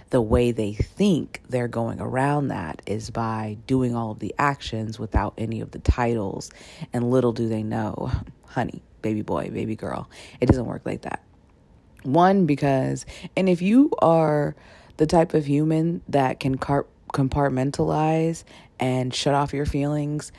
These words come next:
at will and turn 'em on at will and just be where you wanna be and feel how you wanna feel at any given moment, kudos to you. I applaud you because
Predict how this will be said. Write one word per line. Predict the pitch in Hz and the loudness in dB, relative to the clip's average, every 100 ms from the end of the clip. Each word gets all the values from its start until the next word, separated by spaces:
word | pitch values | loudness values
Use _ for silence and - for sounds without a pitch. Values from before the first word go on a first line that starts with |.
| - - | -20 -10
at | 139 135 139 | -4 -2 0
will | 156 151 151 151 | 2 2 2 0
and | - 113 | -4 -6
turn | 139 147 | -2 -2
'em | 151 | 0
on | 147 147 147 156 | 0 0 -2 -4
at | - 143 - | -6 -6 -2
will | 151 151 147 147 - | 0 2 0 -2 -4
and | 120 120 | -6 -4
just | 123 117 117 | -4 -4 -6
be | 120 143 147 147 143 - - | -4 -2 -2 -4 -8 -18 -12
where | - 143 | 0 2
you | 147 147 | 2 0
wanna | 147 135 | 0 0
be | 131 139 143 143 | 0 -2 -2 -4
and | 123 120 | -4 -4
feel | 143 151 | -2 0
how | 139 | 0
you | 139 143 | -2 -2
wanna | 143 139 | -2 -4
feel | - 143 143 | -4 -2 -2
at | 135 - | -2 -4
any | 151 151 | -4 -2
given | 147 143 | -4 -4
moment, | 147 151 170 190 - - - - | -4 -2 0 -2 -4 -12 -20 -10
kudos | - 254 262 220 - | 0 2 4 0 -2
to | - | -6
you. | - - - 156 - - - | -4 -4 -6 -10 -16 -18 -4
I | - 214 | 0 2
applaud | 214 - 143 127 127 | 0 0 0 -2 -4
you | 107 82 - | -6 -6 -6
because | - 135 127 | -6 -2 -2